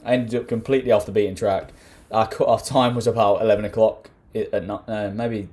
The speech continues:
later than that, but it was winter, so maybe eleven o'clock at night. Say, I got back to our, t-, our troop tent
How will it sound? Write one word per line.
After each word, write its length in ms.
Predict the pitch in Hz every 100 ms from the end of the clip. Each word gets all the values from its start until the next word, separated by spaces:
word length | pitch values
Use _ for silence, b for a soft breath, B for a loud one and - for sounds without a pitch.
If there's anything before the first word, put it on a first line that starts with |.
| 107
later 180 | 95
than 120 | 87 92
that, 140 | 90
but 60 | 101
it 40 |
was 80 | 107
winter, 280 | 98 90 90
so 120 | 98
maybe 180 | 104 104
eleven 220 | 101 98
o'clock 240 | - 92
at 60 | -
night. 280 | 104 107 - _ - _ _ _ _ -
Say, 340 | - 98 92 - b b b b -
I 100 | 107
got 180 | 131
back 220 | 123 131 -
to 120 | 120
our, 160 | 110 -
t-, 180 | -
our 160 | 131 117
troop 320 | - 147 131
tent 360 | - 117 101